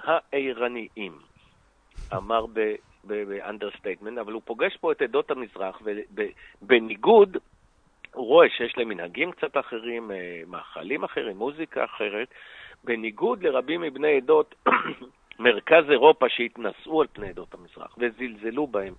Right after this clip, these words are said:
וראו בהם תרבות נחותה, ואפילו קראו להם לפעמים פרימיטיביים וברברים, אבי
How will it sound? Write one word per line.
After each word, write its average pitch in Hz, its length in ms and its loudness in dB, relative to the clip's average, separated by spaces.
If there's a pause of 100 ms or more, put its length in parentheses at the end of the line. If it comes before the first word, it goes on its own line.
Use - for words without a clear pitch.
(640)
וראו 120 320 4
בהם 131 220 4
תרבות 143 480 -2
נחותה, 92 480 -8 (840)
ואפילו 113 420 -4
קראו 117 300 2
להם 120 200 2
לפעמים 120 380 -6
פרימיטיביים 120 640 -10
וברברים, 113 580 -6
אבי 135 200 -10